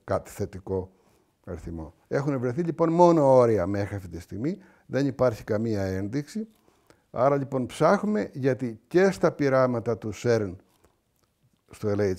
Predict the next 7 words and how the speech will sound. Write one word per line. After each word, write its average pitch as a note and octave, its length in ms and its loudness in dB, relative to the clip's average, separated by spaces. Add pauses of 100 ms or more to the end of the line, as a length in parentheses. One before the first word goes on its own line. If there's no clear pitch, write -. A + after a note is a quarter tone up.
C A2+ 160 -4 (160)
δεν D3+ 340 4
είδαμε A2+ 320 2
τίποτα G2+ 380 -6
περίεργο F#2 720 -4 (200)
μέχρι F2+ 300 -12
τώρα A3+ 340 -4